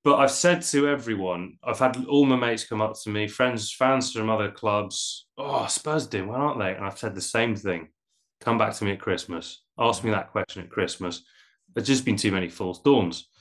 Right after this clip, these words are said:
But I think, you know, it's an interesting time for Villa to come. I mean, that Chelsea game we had, the first fifteen minutes was majestic. We were cruising.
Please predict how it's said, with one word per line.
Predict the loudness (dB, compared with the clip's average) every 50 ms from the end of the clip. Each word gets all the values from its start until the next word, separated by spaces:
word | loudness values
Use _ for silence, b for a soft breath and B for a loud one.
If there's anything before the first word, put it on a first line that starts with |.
| b b b b b b b b b 2
But | 4 6 6 6 4 2 -2 _ _ _ _ _ _ _ _ _ _ _ _ _ _ _ -2
I | -2 0
think, | 2 4 4 4 4 2 -2 -10 -16 -16 _ _ _ _ _ _ _ _ _
you | 2 4 6
know, | 6 6
it's | 4 4 2 4
an | 4
interesting | 4 4 4 2 2
time | 4 4 4 4
for | 2
Villa | 2 0 0 0
to | -2 -4 -6
come. | -2 2 2 2 2 2 -2 -4 -6 -10 _ _ -4
I | 0
mean, | 2 2 2 2 2
that | 2 2 0 0
Chelsea | 2 4 6 6 6 4 2 -2
game | 0 2 2 2 2 0
we | -2 -2
had, | -2 -2 -2 -2 -4 -6 -8 -12 -16 -16
the | -10
first | -2 2 2 2 2 0 -4
fifteen | -6 -6 -4 -4 -2 0
minutes | 0 0 0 0 -2 -4 -6 -8
was | -8 -6
majestic. | -6 -2 0 2 2 2 0 -2 -4 -4 -4 -4 -4
We | -6
were | -6 -6
cruising. | -4 0 2 4 4 4 4 2 2 0 0 -4 -6